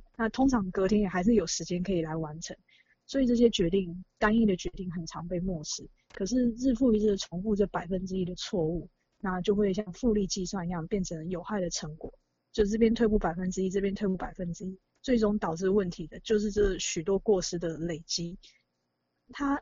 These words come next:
你刚刚举的例子，我觉得作者这边也讲，我觉得很，很有趣的是，他举的例子是飞机路线的调整，区区几度产生的结果，这个非常具体。例如说，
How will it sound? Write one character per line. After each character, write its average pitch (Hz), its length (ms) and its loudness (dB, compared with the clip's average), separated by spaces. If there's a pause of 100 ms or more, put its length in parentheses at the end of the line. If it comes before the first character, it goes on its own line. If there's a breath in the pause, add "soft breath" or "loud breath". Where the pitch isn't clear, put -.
(140)
你 208 120 0
刚 233 100 4
刚 254 140 10
举 214 120 2
的 180 140 2
例 202 160 4
子， 180 140 -2
我 175 120 2
觉 175 140 0
得 180 260 0 (360)
作 262 180 6
者 180 80 4
这 185 80 -2
边 208 180 2
也 170 80 0
讲， - 220 -4
我 175 100 -6
觉 185 120 0
得 196 80 0
很， 175 260 -8
很 202 160 -2
有 214 160 4
趣 208 160 0
的 190 80 2
是， 185 240 -2 (300)
他 240 160 0
举 214 160 0
的 170 80 2
例 202 160 2
子 185 120 -2
是 196 240 -2 (300 loud breath)
飞 247 220 6
机 226 180 2
路 220 160 2
线 208 180 0
的 190 60 -2
调 156 300 -6
整， - 180 -6 (220)
区 - 200 0
区 226 160 2
几 180 220 0
度 196 160 0
产 165 240 -6
生 180 100 -4
的 180 100 -4
结 175 220 -6
果， 180 240 -12 (600 soft breath)
这 240 100 2
个 226 80 6
非 214 180 2
常 190 240 -2
具 185 220 -2
体。 - 220 -12 (140)
例 262 140 4
如 240 100 6
说， 220 380 4